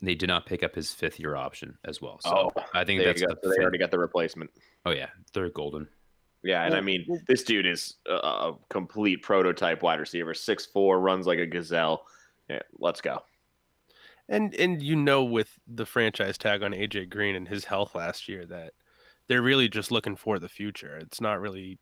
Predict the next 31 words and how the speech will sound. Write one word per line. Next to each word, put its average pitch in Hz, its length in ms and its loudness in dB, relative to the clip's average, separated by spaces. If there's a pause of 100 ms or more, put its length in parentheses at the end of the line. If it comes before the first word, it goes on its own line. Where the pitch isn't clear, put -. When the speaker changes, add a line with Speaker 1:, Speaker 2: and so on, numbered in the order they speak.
(140)
Speaker 3:
A 107 100 -4
J 104 180 -8
Green 107 260 -2
is 92 120 -8
not 101 240 0
gonna 95 220 -8
get, 95 220 -10 (400)
you 117 100 -6
know, 101 140 -6
the 104 120 -2
money 110 260 2
that 95 160 -8
he 139 180 0
wants, 98 420 -2
and 104 140 -6
he's 107 160 -2
not 120 240 0
gonna 104 140 -2
resign 98 360 0
in 92 60 -14
Cincy. - 480 -6
So - 180 -6
it's - 300 -12
T 143 180 2
Higgins 113 400 2
and 98 180 -4
Tyler 107 280 0
Boyd 98 280 -2
in 90 100 -12
the 95 60 -10
future. - 480 -8